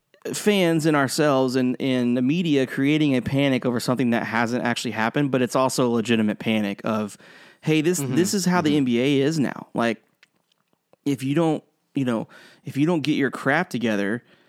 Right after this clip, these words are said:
Speaker 1: and you put a dog crap team around one of the best players for, in the league, like,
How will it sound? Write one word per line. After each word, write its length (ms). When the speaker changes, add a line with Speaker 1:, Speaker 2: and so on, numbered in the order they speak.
Speaker 1:
and 100
you 80
put 160
a 60
dog 400
crap 380
team 260
around 360
one 120
of 40
the 60
best 200
players 260
for, 200
in 300
the 60
league, 360
like, 280